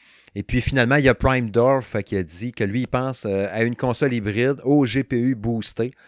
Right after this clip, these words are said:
Euh, il pense pas que la quatre K, c'est pour tout de suite, selon lui. Euh, il croit peut-être à un service de cloud gaming amélioré sur la Switch, euh, qui permettrait entre autres d'avoir, tu sais, un mi-, tu sais, un peu comme on a justement, comme tu disais tantôt, là, avec Control, Assassin's Creed,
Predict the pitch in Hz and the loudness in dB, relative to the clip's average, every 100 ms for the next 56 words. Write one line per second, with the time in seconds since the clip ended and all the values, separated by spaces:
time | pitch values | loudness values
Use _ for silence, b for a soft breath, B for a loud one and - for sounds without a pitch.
0 | B B - 90 95 104 113 107 - 107 | B B -8 -4 -2 -2 -2 -2 -2 -2
1 | 123 117 101 _ 127 131 113 104 95 - | -2 -2 -6 _ -6 -4 -8 -10 -12 -10
2 | 110 117 107 95 92 90 95 117 B B | -6 -4 -4 -4 -4 -4 -6 -8 B B
3 | B B 87 90 92 101 - 120 117 110 | B B -10 -4 -4 -4 -4 -2 0 2
4 | 123 110 104 113 98 120 107 - 110 107 | 2 2 -2 -2 -2 0 0 0 -2 0
5 | 104 101 113 117 104 104 101 92 117 - | -2 -2 -2 -4 -4 -2 -4 -4 -8 -8
6 | 98 90 - 104 113 - - b b b | -8 -8 -8 -8 -8 -10 -14 b b b
7 | b b 82 82 82 82 85 87 69 _ | b b -10 -6 -4 -4 -4 -6 -8 _
8 | _ - 110 104 - 104 95 107 101 90 | _ -2 0 0 -2 -4 -2 -4 -2 -2
9 | 92 90 107 95 92 90 95 - - - | -2 -4 -4 -4 -2 -4 -6 -8 -20 -4
10 | 123 107 123 113 104 107 104 98 98 98 | -2 2 0 2 0 -2 -4 -6 -6 -6
11 | 98 98 92 87 85 85 92 92 95 92 | -6 -6 -6 -6 -6 -6 -6 -4 -4 -4
12 | - 95 98 95 92 92 - 92 95 | -4 -2 -4 -6 -12 -12 -10 -10 -10